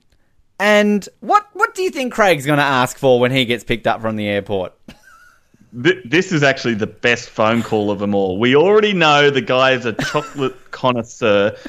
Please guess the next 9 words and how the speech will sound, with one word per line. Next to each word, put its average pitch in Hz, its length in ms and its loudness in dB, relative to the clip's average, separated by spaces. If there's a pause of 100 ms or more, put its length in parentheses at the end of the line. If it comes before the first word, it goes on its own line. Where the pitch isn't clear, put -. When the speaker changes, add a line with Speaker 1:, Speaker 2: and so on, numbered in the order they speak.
(280)
Speaker 2:
So, 240 240 2
of 240 140 0
course, 175 440 0 (360)
he 120 100 -2
rings 190 280 0
his 226 180 -4
mum, 202 320 2
Heather, 175 420 0 (1300)
and 131 180 2